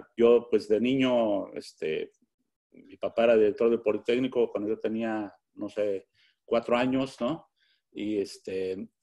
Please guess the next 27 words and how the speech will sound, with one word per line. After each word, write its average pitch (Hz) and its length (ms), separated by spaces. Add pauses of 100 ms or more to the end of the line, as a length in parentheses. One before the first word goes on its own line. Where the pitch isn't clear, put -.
(360)
iba 127 380
con 113 180
él 120 140
al 113 120
Politécnico, 127 840
iba 117 220
al 110 100
Canal 107 300
once, 120 560 (400)
este, 98 460
después 104 400
estuve 113 260
en 110 60
la 104 80
vocacional. 110 840 (380)
Eh, - 520
digo, 113 240
el 101 120
Politécnico 123 580
es - 120
algo 117 240
muy 120 220
cercano 110 600
a 92 240
mi 95 120
corazón, 117 600
¿no? 135 260